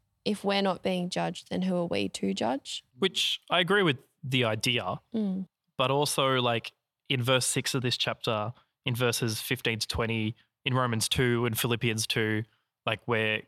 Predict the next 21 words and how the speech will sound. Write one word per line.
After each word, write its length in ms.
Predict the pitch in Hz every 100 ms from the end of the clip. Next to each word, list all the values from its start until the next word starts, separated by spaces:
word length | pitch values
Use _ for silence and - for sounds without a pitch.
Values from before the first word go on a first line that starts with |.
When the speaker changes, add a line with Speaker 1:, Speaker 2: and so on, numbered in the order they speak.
| -
Speaker 2:
commanded 500 | - 123 143 131 113
over 240 | 113 110 107
and 80 |
over 260 | 107 107 107 - _ _ _ _ _ _
to 100 | -
be 100 | 123
making 420 | 117 113 - 110
certain 320 | 104 117 110 110
types 420 | - 127 - -
of 120 | 110
judgments. 560 | - 101 - - - - _ _ _ _ _ _
And 120 | 107
so 140 | - 120
I 40 |
think 380 | 120 - 160 190 -
almost 400 | 147 139 127 -
the 80 | -
key 400 | - - 127 123
verse 320 | 117 110 -
here 440 | - 139 107 92 - _ _ _
is 340 | 127 120 113